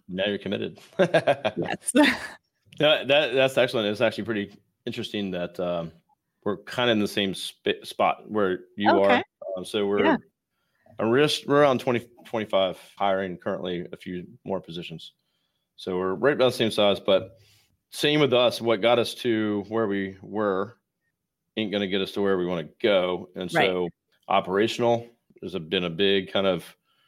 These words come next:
Speaker 1: last four mo-, you know, three or four months has been really focused on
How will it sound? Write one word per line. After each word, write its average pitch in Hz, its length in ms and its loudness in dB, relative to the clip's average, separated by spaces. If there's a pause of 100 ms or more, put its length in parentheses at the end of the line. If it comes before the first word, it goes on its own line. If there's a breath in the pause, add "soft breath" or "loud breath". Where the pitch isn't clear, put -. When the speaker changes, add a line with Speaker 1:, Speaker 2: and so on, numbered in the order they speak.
(360)
Speaker 1:
last 104 300 -2
four 110 200 2
mo-, 98 260 -4
you 98 100 -6
know, 90 100 -6
three 107 180 -4
or 95 40 -2
four 90 160 -6
months 92 260 -2
has 85 120 -10
been 87 220 -8
really 90 180 -4
focused 87 380 -6
on 85 340 -6